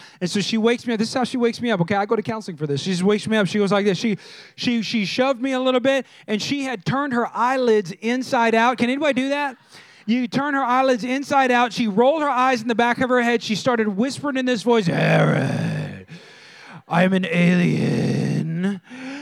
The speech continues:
I'm come to take you." And I was four.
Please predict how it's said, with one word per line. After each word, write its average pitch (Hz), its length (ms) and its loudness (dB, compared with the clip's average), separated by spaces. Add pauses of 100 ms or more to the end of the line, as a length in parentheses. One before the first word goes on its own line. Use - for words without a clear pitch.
(240)
I'm 170 140 -4
come 170 220 0
to 294 120 0
take 440 380 4
you." 494 1600 6 (460)
And 320 140 2
I 403 80 8
was 403 200 2
four. 427 560 4